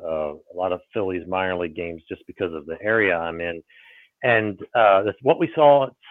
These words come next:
from Stott, uh, especially in that second half, is just what I saw throughout the minors is just, he is just takes good at bats, um, just battles, uh, you know, uh, goes out of his way to waste pitches he can't get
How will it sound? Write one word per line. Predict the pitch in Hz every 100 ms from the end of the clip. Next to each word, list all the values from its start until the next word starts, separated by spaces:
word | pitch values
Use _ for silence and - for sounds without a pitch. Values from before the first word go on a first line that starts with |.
| _
from | 120 107 -
Stott, | 127 120 120 - _ _ _ 104
uh, | 101 90 110 -
especially | 160 151 135
in | 113
that | 110 -
second | 117 101 98
half, | 104 101
is | 98
just | 107 107 -
what | 110 101 _ _ -
I | 101 92 _
saw | 117 110 107 98
throughout | - 113 104
the |
minors | 90 92 104 98 90
is | 90 87
just, | 90 - _
he | - 139
is | 131 123 -
just | 113 - -
takes | 139 - -
good | 123 120
at | 98
bats, | 92 90 71 _ _ _ - - _ -
um, | 101 92 87 82 82 _
just | 139 -
battles, | - 117 117 110 76 73 - _ _ _ _
uh, | 98 90 85 80 78 82
you | 113
know, | 101 82 80 _ _ _
uh, | 113 95 85 85 _ -
goes | 123
out | 139
of | 131
his | 117
way | 104 131 127
to |
waste | 98 95 127 131 - _
pitches | - 143 127
he | 120
can't | 117 127 117
get | 123